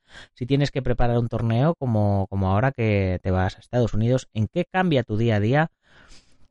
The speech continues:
¿Crees que tu mejor momento como artista marcial ya pasó o está por llegar?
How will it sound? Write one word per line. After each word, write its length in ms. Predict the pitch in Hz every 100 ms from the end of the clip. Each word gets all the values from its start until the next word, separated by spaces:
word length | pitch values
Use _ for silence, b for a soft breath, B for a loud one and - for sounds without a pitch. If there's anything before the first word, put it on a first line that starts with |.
| _ - _ _
¿Crees 260 | 151 170
que 520 | - - 156 147 139 135
tu 80 | 135
mejor 260 | 131 139
momento 380 | 135 131 131 131
como 160 | - 127
artista 320 | 113 120 -
marcial 300 | 117 110 117
ya 80 | 120
pasó 380 | - 110 170 214
o 160 | -
está 180 | 107 117
por 160 | - 101
llegar? 360 | 95 90 85